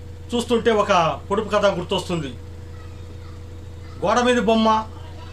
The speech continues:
గొలుసుల బొమ్మ, వచ్చే పోయే వారిని వడ్డించు బొమ్మ అని చెప్పేసి తేలుకొండి సామెత వైకాపా ప్రభుత్వం అవలంబిస్తూ ఉంది. మరి ఈరోజు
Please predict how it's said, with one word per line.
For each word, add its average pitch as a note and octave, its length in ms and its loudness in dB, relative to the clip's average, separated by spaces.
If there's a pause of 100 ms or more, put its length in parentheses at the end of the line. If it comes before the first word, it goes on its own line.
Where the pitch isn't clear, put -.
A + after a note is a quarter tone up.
(140)
గొలుసుల G#3+ 300 4 (100)
బొమ్మ, G3 200 4 (1400)
వచ్చే F#3 260 2 (120)
పోయే A3 320 6
వారిని G3+ 320 4 (560)
వడ్డించు G#3+ 400 2
బొమ్మ F#3+ 260 2
అని F3+ 160 2
చెప్పేసి F3 500 0 (1000)
తేలుకొండి A#3+ 520 4
సామెత G#3 320 4 (640)
వైకాపా G3 460 2
ప్రభుత్వం F3 420 0
అవలంబిస్తూ E3+ 480 0 (100)
ఉంది. C#3+ 160 -2 (2000)
మరి G3 160 4
ఈరోజు A3+ 320 4